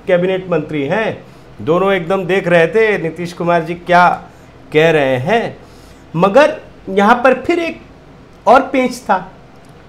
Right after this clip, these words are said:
क्योंकि नीतीश कुमार ही नहीं पहुँचे जब लालू यादव लौटे तो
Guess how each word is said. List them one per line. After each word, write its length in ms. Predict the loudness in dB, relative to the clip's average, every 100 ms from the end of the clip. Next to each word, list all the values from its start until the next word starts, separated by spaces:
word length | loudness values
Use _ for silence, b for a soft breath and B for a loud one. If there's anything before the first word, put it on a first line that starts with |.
| -6
क्योंकि 280 | 0 0 0
नीतीश 380 | -2 -2 -2 -4
कुमार 300 | 2 4 4
ही 80 | 4
नहीं 180 | 2 0
पहुँचे 420 | 2 0 -2 -6 -10 -20 -8
जब 180 | -2 0
लालू 280 | 2 2 4
यादव 320 | 2 2 0
लौटे 320 | 0 0 -2
तो 200 | -6 -10